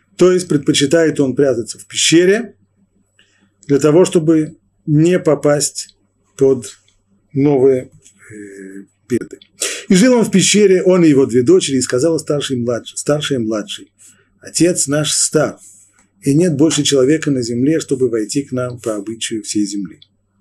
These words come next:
Пойдем напоим отца нашего вином и ляжем с ним, и наживем от отца нашего потомство.'»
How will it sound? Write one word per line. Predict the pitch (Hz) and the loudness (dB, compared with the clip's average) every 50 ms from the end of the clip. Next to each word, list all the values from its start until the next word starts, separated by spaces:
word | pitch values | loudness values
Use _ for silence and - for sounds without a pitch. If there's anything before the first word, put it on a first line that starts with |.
| _ _ _ _ _ _ _ _ _ _ _ | _ _ _ _ _ _ _ _ _ _ _
Пойдем | 101 101 107 151 175 165 | -10 -2 0 0 2 2
напоим | 139 117 - 143 147 143 127 117 | 0 0 0 0 0 0 0 -4
отца | 113 110 - - 156 156 | -4 -4 -4 -2 -2 -2
нашего | 135 117 107 - 120 113 120 | -2 -4 -6 -8 -8 -8 -8
вином | 120 117 147 170 196 185 151 143 | -4 -2 -2 0 0 0 0 0
и | |
ляжем | 139 156 151 131 139 151 | -2 -2 -4 -4 -6 -6
с | 147 - - | -6 -4 -4
ним, | 143 127 113 101 - _ _ _ _ _ _ _ _ _ _ _ | -4 -6 -6 -6 -10 _ _ _ _ _ _ _ _ _ _ _
и | 180 180 | 0 2
наживем | 170 156 147 117 120 127 131 147 139 131 123 | 4 4 2 2 2 2 2 2 0 0 -4
от | 110 - | -4 -6
отца | 113 104 - - - 147 147 | -8 -6 -4 -4 -4 -2 -2
нашего | 135 127 123 117 - 123 113 110 | -4 -6 -6 -6 -6 -8 -8 -6
потомство.'» | - 113 107 - - 90 82 - - - _ | -6 -8 -8 -6 -10 -14 -14 -16 -18 -18 _